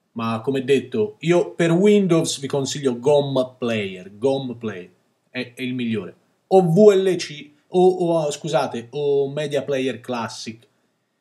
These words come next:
che fa anche le preview in, in, eh, le multi preview in, postabili poi. E così diciamo che la nostra anteprima è fatta. Adesso dobbiamo uppare la nostra, eh,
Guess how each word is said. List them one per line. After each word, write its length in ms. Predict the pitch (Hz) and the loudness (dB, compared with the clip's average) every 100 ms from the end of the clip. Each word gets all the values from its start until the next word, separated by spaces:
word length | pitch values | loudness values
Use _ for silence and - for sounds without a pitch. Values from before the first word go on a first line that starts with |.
| _ _ | _ _
che 160 | - 135 | -2 -2
fa 340 | - 139 165 | 0 -2 -2
anche 480 | 131 131 113 127 123 | -4 -6 -4 -2 0
le 300 | 123 123 123 | 0 -2 -6
preview 480 | 127 120 110 120 117 | -6 -4 -2 -4 -6
in, 140 | 120 | -8
in, 320 | 117 110 110 | -6 -6 -6
eh, 340 | 110 104 101 98 | -8 -10 -12 -10
le 100 | 117 | -6
multi 360 | 135 131 123 | -4 -4 -4
preview 400 | 113 117 113 110 | -4 -4 -2 -4
in, 100 | 107 101 _ _ _ _ _ _ _ _ _ _ | -6 -12 _ _ _ _ _ _ _ _ _ _
postabili 640 | - 107 - 107 92 92 95 | -14 -14 -10 -8 -8 -10 -14
poi. 260 | 95 90 90 _ _ _ _ _ _ _ _ _ _ _ _ _ _ - | -12 -14 -14 _ _ _ _ _ _ _ _ _ _ _ _ _ _ -8
E 140 | 196 | -2
così 260 | 247 185 196 | 2 2 4
diciamo 340 | 170 156 147 | 2 0 0
che 100 | 147 | -2
la 80 | 156 | 0
nostra 260 | 190 - 165 | 0 0 -2
anteprima 480 | 147 113 113 101 | -2 -4 -4 -4
è 40 | 95 | -6
fatta. 460 | - 95 90 - - _ _ _ _ _ _ _ _ _ _ _ _ _ _ _ _ _ | -10 -12 -14 -20 -20 _ _ _ _ _ _ _ _ _ _ _ _ _ _ _ _ _
Adesso 280 | 165 190 190 | -2 0 2
dobbiamo 760 | 165 - - 160 156 156 156 - | 0 0 2 2 2 0 -4 -4
uppare 880 | - 185 - - 160 143 123 120 120 _ _ _ _ | -2 0 0 2 2 2 0 -2 -4 _ _ _ _
la 140 | 123 | -8
nostra, 680 | 127 113 110 - 120 117 117 | -4 -4 -6 -6 -4 -4 -6
eh, 680 | 117 107 98 98 92 92 | -4 -4 -4 -8 -12 -18